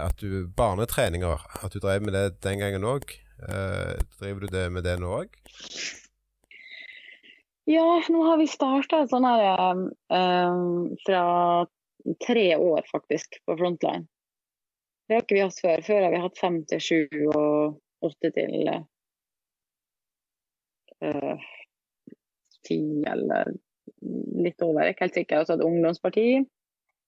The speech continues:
Speaker 2: og så adultpartiet. Eh, men så fant vi ut at det, det er jo veldig mange sånn, som har barn i treårsalderen som vil at de skal begynne med en, begynne med et eller annet i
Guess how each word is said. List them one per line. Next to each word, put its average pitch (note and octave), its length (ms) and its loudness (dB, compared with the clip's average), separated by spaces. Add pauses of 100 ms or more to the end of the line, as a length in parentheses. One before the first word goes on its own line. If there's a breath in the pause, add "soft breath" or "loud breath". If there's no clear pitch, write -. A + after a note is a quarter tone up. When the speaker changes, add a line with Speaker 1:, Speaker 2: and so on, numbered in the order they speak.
(360)
Speaker 2:
og F3 160 -2
så E3 140 0 (120)
adultpartiet. - 800 -2 (880)
Eh, F#3+ 360 4
men G#3 260 4
så A#3 140 2 (400)
fant F#3 280 0
vi A3 140 4
ut - 100 -4
at - 160 0
det, F#3 160 2 (380)
det G3 80 4
er F#3+ 80 4
jo F3 100 2
veldig G3+ 300 4
mange F#3 400 4
sånn, F3+ 180 0 (140)
som F3 120 0
har F3 100 2
barn F3+ 200 2
i E3 80 -2
treårsalderen D#3+ 640 0
som E3 200 0
vil E3+ 260 4
at E3+ 180 -4
de D#3+ 200 0
skal E3 200 -2
begynne D#3+ 320 -2
med D3+ 380 0
en, D#3 160 -4 (840)
begynne F3 320 2
med D#3 160 2
et - 140 -6
eller F3+ 160 4
annet G#3+ 340 0
i F#3+ 80 4